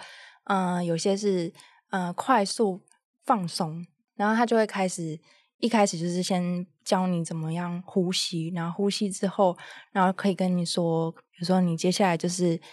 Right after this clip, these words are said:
呃，专注在你等一下要思考的那件事情上，你可能就大概思考一下，然后之后就慢慢呼吸又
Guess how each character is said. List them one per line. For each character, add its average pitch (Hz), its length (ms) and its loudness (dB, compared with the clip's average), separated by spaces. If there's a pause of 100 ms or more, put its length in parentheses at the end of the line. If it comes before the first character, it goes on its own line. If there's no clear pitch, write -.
(240)
呃， 170 340 0
专 220 320 4
注 226 240 4
在 190 280 2
你 160 160 -4
等 160 180 -2
一 151 60 0
下 180 200 2
要 180 200 2
思 - 240 -2
考 - 200 -4
的 - 120 -6
那 180 180 2
件 190 180 2
事 - 200 -2
情 165 200 -4
上， - 220 -6 (200)
你 202 140 4
可 220 120 4
能 170 120 2
就 180 120 4
大 175 120 2
概 170 120 4
思 170 200 -2
考 - 220 -2
一 185 40 -2
下， - 200 0
然 - 100 -2
后 165 320 2
之 - 120 0
后 165 100 4
就 165 340 2 (400)
慢 202 220 2
慢 180 240 0
呼 185 220 -2
吸 185 220 -4
又 180 200 2